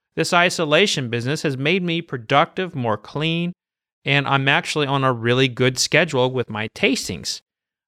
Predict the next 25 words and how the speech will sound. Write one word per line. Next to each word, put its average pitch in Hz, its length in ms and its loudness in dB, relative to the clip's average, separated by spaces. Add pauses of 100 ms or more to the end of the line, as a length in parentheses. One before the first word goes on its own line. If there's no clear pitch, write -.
(140)
The 104 100 -8
one 135 300 2
thing 160 380 2
that 104 220 -2
I 110 180 -4
have 95 360 -8
given 175 280 4
up, 143 260 0 (320)
it 107 160 -8
seems, 156 580 0 (380)
is 113 200 -8
my 143 160 -2
T 170 260 -2
V 131 120 4
bourbon. 90 520 -8 (500)
I 147 100 4
learned 156 340 2
long 135 280 4
ago 120 480 0
to - 160 -2
look 113 260 0
on 107 140 -2
the 101 80 -4
bright 101 320 -6
side. 92 400 -10